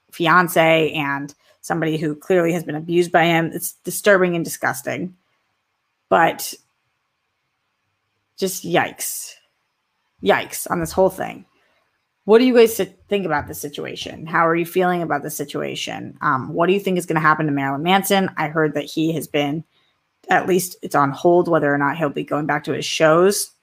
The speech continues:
Um, again, these shows, in order to let somebody go, they need to protect themselves legally. So they're probably investigating and looking into it.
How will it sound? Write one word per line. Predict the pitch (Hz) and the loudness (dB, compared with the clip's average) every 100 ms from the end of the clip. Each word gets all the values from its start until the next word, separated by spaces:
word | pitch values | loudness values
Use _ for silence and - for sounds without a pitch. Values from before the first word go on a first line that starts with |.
| _ _ _ _ _ - - _ _ | _ _ _ _ _ -20 -20 _ _
Um, | - 156 160 | -2 0 0
again, | 160 160 170 165 _ _ _ _ | -2 -2 -2 -4 _ _ _ _
these | - 175 165 | -2 -2 0
shows, | - 160 165 160 - _ _ - | 0 2 0 -2 -12 _ _ -10
in | - | -4
order | 175 165 165 | -2 0 -2
to | 147 - | -4 -2
let | 175 - | -2 0
somebody | 160 147 143 | -2 -2 -4
go, | 143 147 147 175 | 0 2 4 2
they | - 156 | -2 -2
need | 147 147 - | -2 -4 -4
to | 156 139 - | -4 -4 -8
protect | 165 160 - | -4 -4 -4
themselves | 156 143 139 - | -4 -2 -4 -2
legally. | 170 180 196 202 | -4 2 6 6
So | 202 - 160 | 6 2 -2
they're | 151 135 - | 0 -4 -6
probably | - 156 156 156 | 0 0 2 0
investigating | 156 143 143 - 160 165 165 | 0 -2 -2 -2 2 2 2
and | 151 147 | -2 -4
looking | 143 147 | -6 -4
into | 160 185 220 | 0 2 6
it. | 208 214 214 | 6 6 2